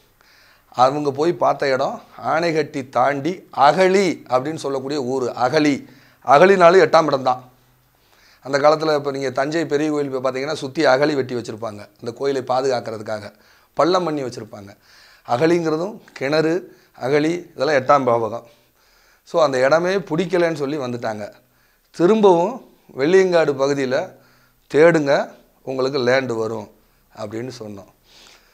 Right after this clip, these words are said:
அப்ப இது ஏன் வேணான்னு ஒரு சித்தாந்தம் தெரிஞ்சுக்கணுமா இல்லையா? இந்த லக்னத்துக்கு நாலாம் அதிபதி சந்திரன். நாலுங்கிறது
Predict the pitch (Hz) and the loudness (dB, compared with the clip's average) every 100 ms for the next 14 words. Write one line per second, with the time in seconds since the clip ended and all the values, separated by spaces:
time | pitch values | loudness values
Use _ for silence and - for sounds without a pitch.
0 | _ - 131 170 127 165 - - _ _ | _ -2 2 4 4 0 -4 -18 _ _
1 | _ - 160 165 147 180 247 180 180 190 | _ -14 -10 -8 -4 -2 0 4 4 4
2 | 196 196 185 - 156 156 - 160 180 175 | 2 0 -6 -8 -6 -6 -4 0 0 0
3 | 160 165 165 160 160 170 214 175 127 113 | -2 -2 -2 -2 -4 -2 -2 -2 -2 -4
4 | - _ _ _ _ _ 135 139 143 165 | -8 _ _ _ _ _ -4 2 4 2
5 | 202 202 190 185 160 175 196 196 185 180 | 0 -4 -2 0 2 4 4 2 -2 -4
6 | 175 - 143 151 143 110 - _ 123 143 | -4 -4 -4 -2 -4 -4 -12 _ 0 2
7 | 170 165 156 160 214 | 2 0 -2 -4 -6